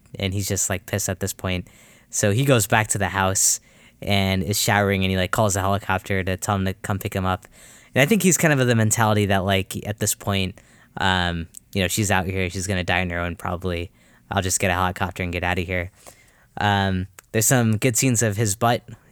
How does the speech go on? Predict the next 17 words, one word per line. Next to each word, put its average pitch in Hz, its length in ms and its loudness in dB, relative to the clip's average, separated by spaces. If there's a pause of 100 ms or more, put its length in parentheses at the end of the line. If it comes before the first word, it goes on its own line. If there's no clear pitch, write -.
I, 110 80 -2
I 104 120 -2
feel 117 120 0
like 101 100 -2
we 107 60 -4
saw 107 140 2
his 95 100 0
butt 101 180 -2
a 110 60 0
lot 107 300 0
in 101 100 -6
the 95 80 -2
shower 98 300 0
and 95 80 -2
then 92 100 -2
walking 98 240 0
around. 98 340 -2